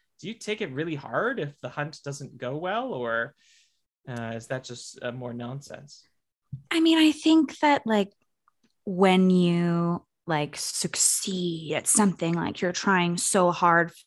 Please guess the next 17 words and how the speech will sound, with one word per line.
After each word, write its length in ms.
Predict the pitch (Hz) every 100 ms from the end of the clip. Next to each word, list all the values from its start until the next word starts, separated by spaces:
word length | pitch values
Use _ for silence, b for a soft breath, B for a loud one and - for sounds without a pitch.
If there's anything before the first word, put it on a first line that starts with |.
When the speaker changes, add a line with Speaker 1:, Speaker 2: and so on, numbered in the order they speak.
| _ _ _
Speaker 2:
for, 280 | 185 165 165
like, 240 | 156 -
you 80 | 202
just 220 | 202 -
wanna 320 | 175 165 160 -
feel 360 | - 151 147
like 220 | 143 143 -
you 380 | - 156 151 151
have 180 | 170
succeeded 540 | 165 208 - 170 156 156
so 260 | - 156
hard. 380 | 156 165 160 165
There's 200 | 185 175
no 180 | 202 185
way 180 | 190 190
that 160 | 185
the 160 | 190